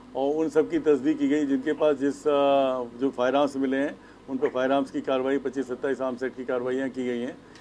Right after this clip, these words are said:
इनमें हमको अड़तालीस ऐसे, अ, कट्टे सहित इस तरह के लोग मिले हैं जिन पे कार्रवाइयाँ हुई। इनमें से कुछ बच्चे,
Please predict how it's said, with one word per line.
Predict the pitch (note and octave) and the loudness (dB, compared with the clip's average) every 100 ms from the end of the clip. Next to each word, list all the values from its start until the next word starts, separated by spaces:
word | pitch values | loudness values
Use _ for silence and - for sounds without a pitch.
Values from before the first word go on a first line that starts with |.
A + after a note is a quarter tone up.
| - - | -18 -4
इनमें | C#3+ D3+ | 0 2
हमको | D#3 F3 | 2 6
अड़तालीस | D3 C#3 D3+ E3 G3+ F#3+ | 6 6 6 6 4 2
ऐसे, | F3 C#3+ F3 - - - - | 0 0 -2 -6 -12 -20 -8
अ, | C3 C3 C3 B2+ | -2 0 0 0
कट्टे | C3+ A#2+ D3+ | -4 0 2
सहित | C3+ D3+ D3 | 4 2 4
इस | C#3+ | 4
तरह | D3 C#3 | 4 0
के | C#3+ D3 | 2 4
लोग | C#3+ | 4
मिले | C#3 B2+ | 4 2
हैं | A#2+ A2+ | 0 -2
जिन | A#2+ | -2
पे | C#3 | 0
कार्रवाइयाँ | C3 B2+ B2+ A#2+ | 2 2 2 2
हुई। | G#2+ A2 | -2 -4
इनमें | B2 C#3 | -2 0
से | D3 | -2
कुछ | D#3 C3+ | -4 -4
बच्चे, | C#3+ C3+ C3 | 0 -2 -2